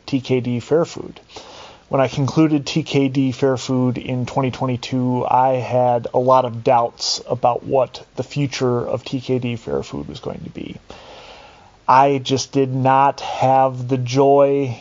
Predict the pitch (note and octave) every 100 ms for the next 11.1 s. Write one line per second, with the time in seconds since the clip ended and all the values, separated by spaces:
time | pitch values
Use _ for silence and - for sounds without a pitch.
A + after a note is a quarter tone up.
0 | - C3+ B2+ C#3 C#3+ C#3 B2 - C3 C3
1 | B2+ B2 B2 B2 A#2 - C3 B2+ B2 A#2
2 | A2+ - C#3+ C#3+ C#3+ C3+ B2 - D#3+ D3+
3 | C3+ B2+ B2 - - C3 C3 C3 A#2+ B2
4 | B2 - A#2+ - B2 A#2+ A#2 A2 A#2 -
5 | - C3 B2 B2 B2 - - - - -
6 | B2 C3+ B2+ B2 - B2+ B2 A#2+ A#2 A#2
7 | A#2 A2 - C#3+ C3+ A#2+ B2+ B2+ A#2+ A#2
8 | A#2+ A#2+ A#2+ _ D3 C#3 - - - B2+
9 | B2+ B2 - - B2 - - B2 A#2 A2+
10 | A2+ A#2 A#2+ - B2+ - B2+ A#2+ A2+ A2+
11 | A2+